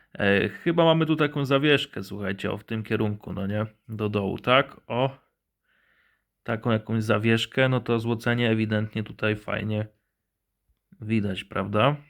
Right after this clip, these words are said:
Więc, e, bardzo ciekawe to znalezisko. E, niestety, no ciężko to jest wydatować w sumie,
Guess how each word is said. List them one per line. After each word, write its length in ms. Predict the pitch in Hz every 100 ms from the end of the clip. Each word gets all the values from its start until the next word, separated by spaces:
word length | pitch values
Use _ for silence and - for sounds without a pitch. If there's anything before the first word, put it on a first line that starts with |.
| _ _
Więc, 600 | 113 113 110 110 - -
e, 160 | 113 110
bardzo 320 | 113 117 113
ciekawe 400 | 110 110 123 113
to 140 | 107 113
znalezisko. 800 | 117 117 117 113 101 - 131 165 - - - _ _
E, 280 | - 104 110
niestety, 440 | 123 143 147 165 170
no 120 | 147
ciężko 360 | 165 139 -
to 100 | 113
jest 140 | 107 104
wydatować 580 | 113 107 131 117 107 -
w 60 |
sumie, 440 | - 113 110 117